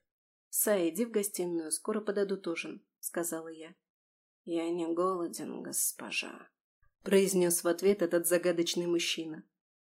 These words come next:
Глядя на грустное лицо Нага, пристально следящего за чем-то за окном, я вспомнила, что так и не отвела его прогуляться.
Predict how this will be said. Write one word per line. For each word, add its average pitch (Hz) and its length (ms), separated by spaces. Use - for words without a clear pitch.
Глядя 185 440
на 185 120
грустное 180 460
лицо 175 360
Нага, 190 320
пристально 190 600
следящего 180 680
за 165 160
чем-то 190 360
за 170 180
окном, 208 460
я 202 140
вспомнила, 226 560
что 214 220
так 240 260
и - 20
не 208 120
отвела 202 380
его 190 200
прогуляться. 180 800